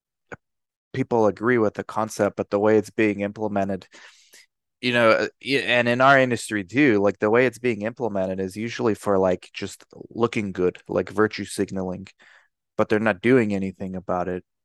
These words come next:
Uh, I'm not gonna throw their name out, but I know somebody who works at a big C R O, right? Check this out, Latoya. And I'm not even Latino.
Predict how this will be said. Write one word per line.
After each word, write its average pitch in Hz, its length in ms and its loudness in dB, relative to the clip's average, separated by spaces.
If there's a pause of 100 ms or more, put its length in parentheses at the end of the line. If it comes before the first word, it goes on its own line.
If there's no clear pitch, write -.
(380)
Uh, 120 220 4 (540)
I'm 117 180 2
not 139 140 2
gonna 107 240 2
throw 113 220 6
their 101 120 6
name 120 280 2
out, 101 260 4 (160)
but 110 200 -2 (680)
I 123 120 -2
know 139 180 0
somebody 117 480 -2
who 104 140 -8
works 107 320 -6
at 101 120 0
a 90 100 -4
big 110 240 -6
C 110 180 -4
R 98 320 0
O, 107 80 -14 (400)
right? - 260 -10 (220)
Check - 240 -2
this - 240 -6
out, 90 320 -4
Latoya. - 460 -8 (680)
And 113 160 4
I'm 135 140 6
not 131 160 6
even 113 200 0
Latino. 95 520 -4